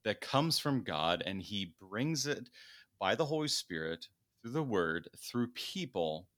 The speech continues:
that came before us. And I, I was, when I was reading this, I looked up, uh, one, my own will for my, for my family, um, but looked at, uh, the preamble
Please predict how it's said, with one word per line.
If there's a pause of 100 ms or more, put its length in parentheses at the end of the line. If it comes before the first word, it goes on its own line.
(100)
that
came
before
us.
And
I, (540)
I
was,
when
I
was
reading
this,
I (100)
looked
up, (180)
uh,
one,
my
own
will
for
my, (120)
for
my
family, (480)
um, (180)
but (200)
looked
at,
uh,
the
preamble